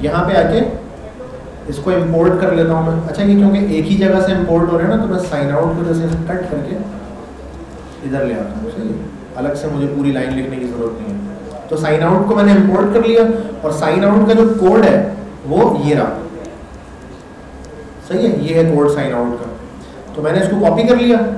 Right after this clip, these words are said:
कॉपी करने के बाद मुझे करना क्या है? मुझे अपने नेविगेशन बार में, यानी कि जहाँ पे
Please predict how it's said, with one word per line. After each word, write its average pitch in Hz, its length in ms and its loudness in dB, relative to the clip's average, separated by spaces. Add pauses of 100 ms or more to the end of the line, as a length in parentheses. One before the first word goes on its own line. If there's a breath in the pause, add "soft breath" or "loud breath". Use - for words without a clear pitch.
कॉपी 220 280 2
करने 226 220 6
के 226 100 6
बाद 226 180 6
मुझे 220 160 4
करना 202 300 2
क्या 185 220 4
है? - 300 -2 (520)
मुझे 156 240 4
अपने 190 380 2
नेविगेशन 151 680 2
बार 165 280 2
में, - 280 0 (1000)
यानी 139 180 0
कि 170 160 0
जहाँ 156 320 2
पे 185 140 2